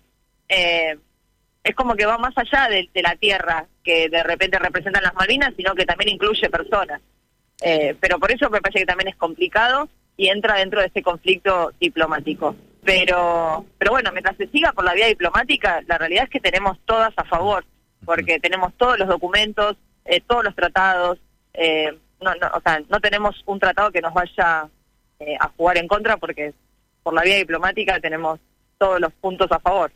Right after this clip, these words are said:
Speaker 2: Ujú. ¿Qué se habla de, o qué se sabe, Cata, de, de, de los, eh, habitantes de, de las islas?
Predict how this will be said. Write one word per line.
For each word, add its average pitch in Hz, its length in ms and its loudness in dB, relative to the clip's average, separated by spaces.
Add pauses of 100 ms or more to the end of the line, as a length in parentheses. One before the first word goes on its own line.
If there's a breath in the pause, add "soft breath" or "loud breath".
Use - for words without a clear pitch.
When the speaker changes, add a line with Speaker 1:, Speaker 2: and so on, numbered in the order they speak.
(100)
Speaker 2:
Ujú. 101 260 -8 (320 loud breath)
¿Qué 247 140 0
se 269 120 2
habla 247 260 6
de, 175 180 4
o 147 120 0
qué 175 120 -4
se 165 100 -2
sabe, 151 340 4
Cata, 139 300 2
de, 117 240 2
de, 113 300 2
de 113 160 2
los, 110 340 0
eh, 110 220 2
habitantes 113 760 2
de, 101 480 2
de 107 120 4
las 104 240 0
islas? 104 480 0